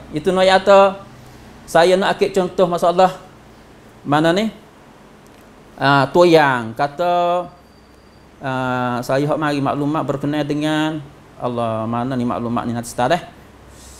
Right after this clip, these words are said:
Allah. Nak kata, ah, nak kata belum pada tu, kita dia nak, kita tak payah. We ada duit ya. Ataupun orang we tiket free, beli tiket,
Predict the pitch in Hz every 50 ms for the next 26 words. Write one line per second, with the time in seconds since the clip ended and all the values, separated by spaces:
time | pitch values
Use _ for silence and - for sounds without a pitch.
0 | - - - - - - - - - - 120 117 117 107 104 98 - - - -
1 | - - - - - - - - - - 127 135 156 185 180 180 - 202 202 202
2 | 208 - - - - - - - - - - - - - - - - - - -
3 | - - - 151 156 160 160 160 156 - - - 160 160 170 202 170 175 175 202
4 | 180 170 180 180 196 180 185 190 185 185 - 214 233 233 - - - - - -
5 | - - - - - - - - - 180 175 - - 220 190 175 196 226 - 208
6 | - 175 160 208 202 226 247 240 240 - 202 202 208 226 240 208 139 - - -
7 | - - - - - - - - - - - - - - - - - - - -
8 | - - 160 190 202 190 208 208 208 214 214 190 160 151 127 110 101 - - -
9 | 139 143 143 190 185 - 208 196 196 190 190 190 196 190 190 180 - 190 - -
10 | - 175 165 170 196 254 277 - - - - - 160 175 180 170 175 156 - -
11 | 196 240 - - -